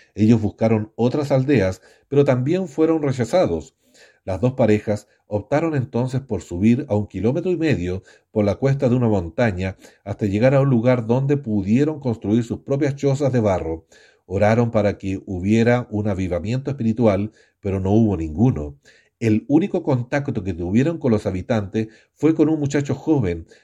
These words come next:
a quien se le permitía venderles a los misioneros frutas, huevos y gallinas dos veces por semana. Svea decidió que si este era el único africano con quien iba a poder hablar,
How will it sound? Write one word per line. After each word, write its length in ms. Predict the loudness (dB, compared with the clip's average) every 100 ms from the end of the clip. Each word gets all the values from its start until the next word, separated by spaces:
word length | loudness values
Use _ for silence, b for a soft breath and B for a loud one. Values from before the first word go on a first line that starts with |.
| b
a 100 | -10
quien 220 | -2 0
se 120 | 2
le 80 | 2
permitía 520 | 2 0 -2 0 0
venderles 680 | 2 0 0 0 2 0 0
a 160 | -2
los 140 | 0 0
misioneros 580 | -2 -2 0 2 0 -6 b b
frutas, 580 | _ 2 2 -2 -4 -8
huevos 520 | 0 2 2 -4 -8 b b
y 140 | -4
gallinas 540 | 0 0 0 -2 -2 0
dos 180 | 0 2
veces 300 | -2 -2 -6
por 160 | -8
semana. 500 | -6 -6 -6 -6 -12 _ b b b _
Svea 360 | -4 4 4
decidió 500 | 4 2 0 2 2
que 120 | 0 -8
si 320 | -14 -16 -12
este 420 | -4 -4 -4 -12 -12 b b -2
era 180 | 4
el 220 | 4 2 -4
único 320 | -4 -4 -4
africano 640 | -4 -4 0 -2 -2 -8 -12 b b
con 180 | -2 -2
quien 440 | -2 0 0 0 0
iba 340 | 2 4 4
a 80 | 2
poder 380 | 0 -2 -2 -2
hablar, 560 | -4 -2 2 2 0